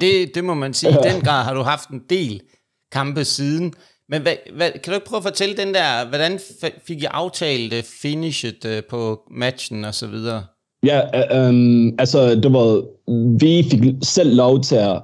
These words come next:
Speaker 2: at bestemme, hvem der skulle vinde eller ej, fordi der var ikke, der var ikke nogen storyline, det var bare en kamp. Vi endte med at så have en rematch i showet efter, som også var en dark match.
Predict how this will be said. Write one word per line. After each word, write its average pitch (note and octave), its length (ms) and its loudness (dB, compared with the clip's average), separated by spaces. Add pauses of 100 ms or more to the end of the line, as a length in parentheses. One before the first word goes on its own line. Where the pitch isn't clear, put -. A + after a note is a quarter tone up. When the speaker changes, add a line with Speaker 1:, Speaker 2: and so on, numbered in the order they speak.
Speaker 2:
at G2+ 120 0
bestemme, B2 420 0
hvem A2+ 160 4
der F#2+ 80 2
skulle G#2 280 0
vinde G#2+ 280 6
eller F2+ 120 0
ej, F2+ 160 2
fordi G#2+ 180 4
der G2+ 80 4
var G#2+ 120 4
ikke, B2+ 280 -2 (540)
der B2+ 60 4
var C3 80 4
ikke C3+ 100 4
nogen C#3 140 4
storyline, A#2+ 640 2
det G2 80 2
var G2+ 80 4
bare A#2 180 2
en A2+ 80 4
kamp. A#2+ 180 4
Vi A#2 60 6
endte D#3 140 6
med D3 80 4
at B2+ 120 0
så A#2+ 480 2
have B2+ 180 2
en F#2+ 140 4
rematch C3 640 2
i A2+ 40 0
showet B2+ 420 2
efter, C#3+ 260 0
som A2 180 0
også C#3+ 180 0
var G#2 60 4
en F#2+ 120 4
dark A2 320 2
match. G2 420 0